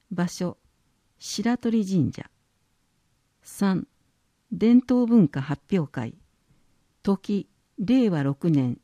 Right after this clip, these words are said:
一月二十一日日曜日。場所、町民会館ホール。講師、諸和棒の手保存会。対象者、子ども、大人、親子、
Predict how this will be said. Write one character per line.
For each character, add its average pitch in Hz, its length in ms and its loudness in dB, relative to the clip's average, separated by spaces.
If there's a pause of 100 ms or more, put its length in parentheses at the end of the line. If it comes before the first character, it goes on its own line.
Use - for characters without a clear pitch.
一 - 280 -2
月 233 260 2
二 214 180 6
十 131 220 -4
一 123 200 -4
日 143 440 -2 (160)
日 170 340 -2
曜 165 220 -2
日。 - 180 -16 (760)
場 175 160 -4
所、 180 300 -8 (540)
町 247 240 2
民 233 240 6
会 208 240 -2
館 175 240 0
ホ 139 240 -6
ー - 20 -12
ル。 - 140 -16 (800)
講 233 220 0
師、 - 360 -10 (480)
諸 202 340 4
和 226 160 2
棒 202 220 0
の 214 160 4
手 190 220 -8
保 - 220 -8
存 170 280 0
会。 - 240 -14 (680)
対 226 180 2
象 190 280 -4
者、 - 280 -10 (640)
子 202 160 -2
ど 220 120 2
も、 196 260 2 (420)
大 175 120 -4
人、 196 400 -4 (640)
親 202 260 -2
子、 - 260 -18